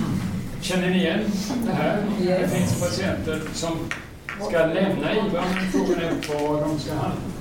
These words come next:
Speaker 1: Eh, för många år sedan så, alltså det är inte så att jag är varken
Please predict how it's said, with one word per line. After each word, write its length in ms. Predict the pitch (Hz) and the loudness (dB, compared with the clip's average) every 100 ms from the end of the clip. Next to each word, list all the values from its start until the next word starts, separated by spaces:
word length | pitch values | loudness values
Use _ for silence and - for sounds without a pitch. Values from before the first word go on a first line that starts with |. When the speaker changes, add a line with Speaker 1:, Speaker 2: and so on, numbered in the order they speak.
| - - - - - - - - - - - - - - - - - - - - - - | -10 -10 -12 -10 -10 -10 -10 -10 -10 -12 -12 -12 -12 -12 -14 -14 -14 -14 -14 -14 -12 -4
Speaker 1:
Eh, 420 | 156 156 151 156 - - - | 0 2 2 0 -4 -10 -2
för 120 | 202 | 0
många 260 | 226 - 247 | 2 2 2
år 140 | 226 | 2
sedan 540 | - 226 208 156 160 160 - | 2 2 2 0 -2 -6 -8
så, 340 | - 202 190 196 - - - - - - - - - - - - | -4 -2 -2 -4 -8 -10 -10 -12 -12 -14 -14 -16 -14 -14 -12 -6
alltså 200 | 170 175 | -4 0
det 60 | 185 | 0
är 100 | 214 | 0
inte 140 | 202 | 0
så 200 | 196 214 | 0 2
att 140 | - 165 | 2 0
jag 80 | 160 | 0
är 160 | - - 151 - - - | 0 -2 -6 -8 -10 -6
varken 340 | 165 165 170 | -2 -2 -2